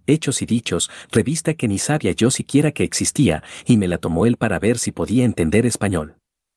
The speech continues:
Coincidió que la tenía yo abierta al fin de un artículo mío que me publicó, y vio allí mi nombre. "¿Con qué también escribe usted artículos, eh?", me preguntó.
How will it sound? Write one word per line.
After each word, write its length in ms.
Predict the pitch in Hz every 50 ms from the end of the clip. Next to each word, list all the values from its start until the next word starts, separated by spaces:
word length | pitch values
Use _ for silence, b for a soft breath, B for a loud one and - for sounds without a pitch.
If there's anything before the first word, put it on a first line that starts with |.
| _ _ _ _ _ _ _ _
Coincidió 540 | - 123 120 107 98 - 104 98 120 143 160
que 120 | - -
la 100 | 160 -
tenía 320 | - 110 82 82 90 90 85
yo 180 | 78 - 98
abierta 400 | 92 85 90 104 104 - - 95
al 140 | 82 78 76
fin 220 | - 107 117 120 92
de 100 | 87 80
un 120 | 80 87
artículo 520 | 87 82 78 - 120 117 - 110 92 80
mío 260 | 65 82 98 113 101 -
que 120 | - 104
me 100 | 85 80
publicó, 500 | - - 78 78 78 - 117 123 117 b b b b _
y 120 | - 110
vio 220 | - 113 151 170
allí 200 | 165 151 - 143
mi 140 | 147 139 120
nombre. 400 | 110 101 80 73 - - - - _ _ _ _ _ _ _ _ _ _ _ _ _ _ _
"¿Con 200 | _ - 151 143
qué 120 | - - 214
también 380 | - 208 196 156 123 113 -
escribe 380 | 110 110 - - 135 156 156 151
usted 260 | 117 - - - 110
artículos, 680 | 107 87 - - 127 117 - 98 82 80 78 - - - _ _ -
eh?", 220 | 113 95 - - _ _
me 140 | - 98 87
preguntó. 560 | - 104 87 - 87 78 - - 73 -